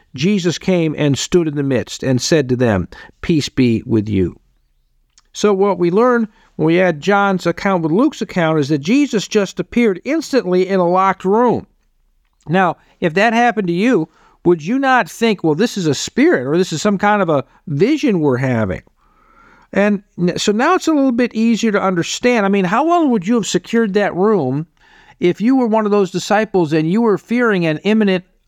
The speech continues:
raid possibly to try to arrest you? Because that's what these guys are fearing. They're fearing that the Jewish authorities are gonna be coming after them next. And so they've got this room locked up,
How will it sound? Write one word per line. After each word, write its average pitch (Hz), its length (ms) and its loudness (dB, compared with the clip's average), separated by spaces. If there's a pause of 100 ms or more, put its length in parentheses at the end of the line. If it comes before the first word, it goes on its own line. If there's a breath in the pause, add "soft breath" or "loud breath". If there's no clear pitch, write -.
(240)
raid 185 640 0
possibly 151 500 0
to 143 120 -2
try 170 240 0
to 160 160 0
arrest 139 540 0
you? 113 140 0
Because - 200 -2
that's 196 220 0
what 311 140 -2
these 220 180 0
guys 190 320 0
are 147 80 -2
fearing. 202 460 0 (500 soft breath)
They're 185 160 0
fearing 233 320 2
that 190 160 0
the 160 60 -6
Jewish 196 340 0
authorities 220 480 0
are 165 40 -8
gonna 170 120 0
be 151 140 -2
coming 202 320 -2
after 180 240 -2
them 190 240 0
next. - 560 -2 (400 soft breath)
And 180 100 0
so 220 120 0
they've 202 120 0
got 220 300 0
this 294 220 -2
room 202 220 2
locked 156 420 0
up, 320 260 0